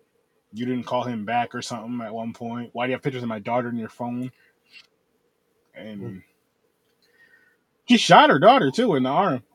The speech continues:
Speaker 1: on accident, but she did shoot her.
Speaker 2: Yeah. Yep.
Speaker 1: It's like, damn.
Speaker 2: So here's the, here's the kicker.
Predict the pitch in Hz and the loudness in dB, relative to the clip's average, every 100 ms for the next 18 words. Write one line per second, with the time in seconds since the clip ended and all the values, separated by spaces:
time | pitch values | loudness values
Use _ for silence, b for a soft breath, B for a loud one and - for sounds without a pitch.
0 | _ - 151 180 196 - 113 123 _ - | _ 0 2 4 2 0 -8 -10 _ -16
1 | 226 143 175 - 196 117 117 107 87 - | -10 -8 -6 -4 -4 2 4 4 2 -6
2 | _ _ _ _ _ - 107 123 _ _ | _ _ _ _ _ -2 -2 -2 _ _
3 | _ _ _ _ _ _ _ _ - 131 | _ _ _ _ _ _ _ _ -20 -18
4 | - - - _ _ - 196 135 - - | -18 -20 -20 _ _ -6 -4 -6 -12 2
5 | 143 127 147 175 - - - - - - | 6 6 4 2 -2 -6 -4 -6 -8 -14
6 | _ 101 85 | _ -12 -12